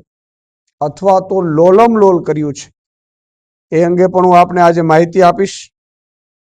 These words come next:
સાથે સાથે અહીંયા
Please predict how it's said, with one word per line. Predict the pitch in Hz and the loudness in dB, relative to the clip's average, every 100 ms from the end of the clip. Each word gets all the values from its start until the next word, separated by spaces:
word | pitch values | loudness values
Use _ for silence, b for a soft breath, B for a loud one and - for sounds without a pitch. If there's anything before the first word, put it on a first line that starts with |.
| _ _ _ | _ _ _
સાથે | - 170 165 226 214 | -4 -2 0 -2 0
સાથે | 214 196 233 233 - _ _ _ _ _ _ _ _ _ _ _ _ _ _ | 0 0 -2 -6 -10 _ _ _ _ _ _ _ _ _ _ _ _ _ _
અહીંયા | 170 190 220 247 240 | -4 -2 2 4 6